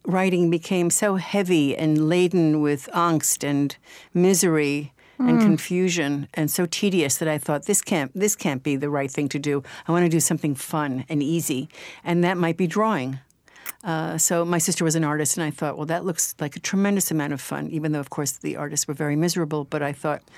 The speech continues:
Speaker 1: "I can do that."
Speaker 2: Mm.
Speaker 1: So, uh, my writing informs my painting, and the painting informs the writing, and it, it,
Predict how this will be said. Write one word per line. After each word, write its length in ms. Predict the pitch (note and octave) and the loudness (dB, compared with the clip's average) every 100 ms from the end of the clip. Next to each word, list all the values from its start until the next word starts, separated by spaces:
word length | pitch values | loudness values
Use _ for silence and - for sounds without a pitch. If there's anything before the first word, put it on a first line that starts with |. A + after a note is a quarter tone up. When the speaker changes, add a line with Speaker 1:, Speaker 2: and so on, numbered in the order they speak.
| - - - F3+ | -16 -12 -6 -4
Speaker 1:
"I 80 | |
can 140 | E3+ F3 | 0 2
do 120 | E3 | 4
that." 480 | F#3+ F#3 A#2 - - - | 2 0 -4 -12 -12 -2
Speaker 2:
Mm. 200 | A#3+ G#3 - - - | 2 2 0 -10 -4
Speaker 1:
So, 640 | - - G#3 F#3+ F#3 F3+ - | -2 2 4 4 4 2 0
uh, 260 | F3+ E3+ D#3+ - | 0 0 -2 0
my 340 | F#3+ F#3 F#3 | 2 4 4
writing 500 | F3+ F3 G3+ B3 A3+ | 2 2 2 4 4
informs 460 | F#3+ F3+ - E3+ D#3+ | 4 2 2 0 0
my 120 | D#3+ | -2
painting, 460 | D#3 D#3 D#3 G3 F3+ | 0 0 0 0 0
and 120 | D3+ | 0
the 60 | D3+ | 0
painting 360 | E3+ E3+ F3 | 0 0 0
informs 400 | E3 - D#3+ D#3 | 0 0 0 0
the 80 | D#3+ | -2
writing, 460 | D#3 D3+ D#3 D#3 - | -2 -2 0 0 0
and 160 | D#3 | -2
it, 240 | D#3 D#3 - | -2 -4 -4
it, 180 | D#3+ | -4